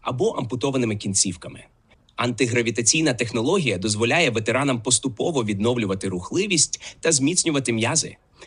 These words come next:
не ризикуючи травмами. Це особливо важливо для тих, хто нещодавно переніс ампутацію і потребує делікатного підходу до фізичних навантажень.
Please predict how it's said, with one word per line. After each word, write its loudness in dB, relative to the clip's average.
не 2
ризикуючи 2
травмами. -6
Це 2
особливо 2
важливо 0
для -2
тих, 0
хто -4
нещодавно 2
переніс 0
ампутацію -2
і -4
потребує 0
делікатного -2
підходу -4
до -2
фізичних -2
навантажень. -6